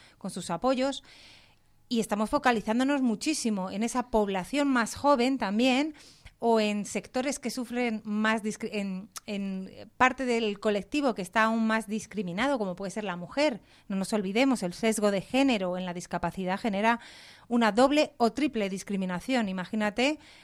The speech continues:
una mujer que tiene la discriminación por género, que además tiene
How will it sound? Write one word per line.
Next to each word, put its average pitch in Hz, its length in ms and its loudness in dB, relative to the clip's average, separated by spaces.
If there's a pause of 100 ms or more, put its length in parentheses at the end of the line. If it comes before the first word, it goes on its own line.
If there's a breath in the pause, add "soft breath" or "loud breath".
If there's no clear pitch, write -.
(100)
una 220 180 4
mujer 262 540 2 (500)
que 240 140 -2
tiene 233 180 2
la 208 100 2
discriminación 208 680 0
por 233 200 4
género, 185 480 -4 (1160)
que - 80 6
además 226 300 6
tiene 247 340 2